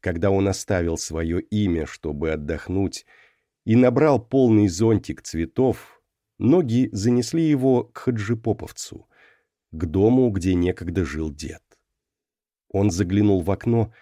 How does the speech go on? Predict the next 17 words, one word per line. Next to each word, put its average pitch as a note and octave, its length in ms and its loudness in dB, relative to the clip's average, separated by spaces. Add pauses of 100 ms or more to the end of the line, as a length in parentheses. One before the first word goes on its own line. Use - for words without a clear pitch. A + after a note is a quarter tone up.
(480)
и G#2+ 60 2
увидел B2 400 2
там A#2 240 0
мужчину, B2 760 0
чуть - 440 -6
помоложе D#3 500 2
себя, A2 480 0 (680)
лицо F2+ 340 -2
которого G2 440 0
показалось G#2+ 640 -2
ему A2 220 2
знакомым. A2 680 -4 (840)
Мужчина F#2+ 560 0
неожиданно F2 800 0
обратился F#2+ 640 -4
к - 100 -18
нему D#2 320 -12